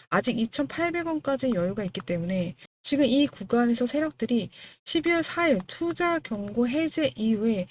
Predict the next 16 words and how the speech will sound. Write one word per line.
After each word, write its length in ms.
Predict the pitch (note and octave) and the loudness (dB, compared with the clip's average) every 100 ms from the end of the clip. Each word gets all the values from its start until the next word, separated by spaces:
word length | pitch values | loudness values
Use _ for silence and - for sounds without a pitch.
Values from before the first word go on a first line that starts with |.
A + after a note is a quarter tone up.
| - - | -12 -8
이 180 | - D4 | 4 4
종목을 480 | D4 A#3 A3 A3+ A#3+ | 4 2 2 2 2
빠져나갈 720 | A#3 D4 E4 F4+ E4+ E4 D#4 | 2 2 2 2 0 0 0
계획을 400 | D4 G#3 G3 G#3+ | -2 -2 -2 -2
세우고 340 | A3+ D4 D4+ C#4+ | 0 0 2 0
있는 220 | G#3+ G#3 | 0 -2
건지, 320 | F3+ F3 F3 - - - | -4 -2 -8 -8 -20 -8
아니면 460 | - A3+ C4+ C#4 | 2 4 6 4
이 140 | - C4+ | 4 0
이후에 440 | A#3 A3 A#3+ B3+ | 0 4 6 6
계속 340 | A#3+ G3+ A3+ C#4+ | 4 -2 -2 -2
들어올릴 540 | - A3 D#4 E4 D#4+ | 0 2 4 2 0
계획을 400 | - G3 G3 A3 | -2 -2 0 -2
세우고 320 | A3+ D4+ D4 | 0 0 0
있는 200 | C4+ F#3+ | 0 0
건지, 300 | F3+ E3 F3 | -4 -4 -6